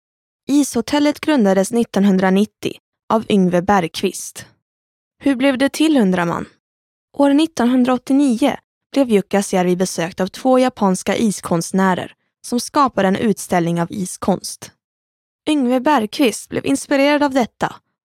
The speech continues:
och nittonhundranittio bjöd han in konstnären Janotte Ryd för att hålla en vernissage i en speciellkonstruerad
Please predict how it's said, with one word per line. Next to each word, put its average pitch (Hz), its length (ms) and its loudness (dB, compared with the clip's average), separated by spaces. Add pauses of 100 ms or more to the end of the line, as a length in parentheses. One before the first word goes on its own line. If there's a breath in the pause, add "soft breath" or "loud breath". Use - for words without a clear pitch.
och - 160 -6
nittonhundranittio 220 840 0
bjöd 277 200 0
han 277 160 0
in 190 180 2
konstnären 180 680 0
Janotte 180 460 -2
Ryd 202 300 0 (460)
för 226 100 0
att 220 140 2
hålla 220 340 2
en 196 200 2
vernissage 190 760 0
i 202 80 -2
en 196 100 0
speciellkonstruerad 185 1300 -2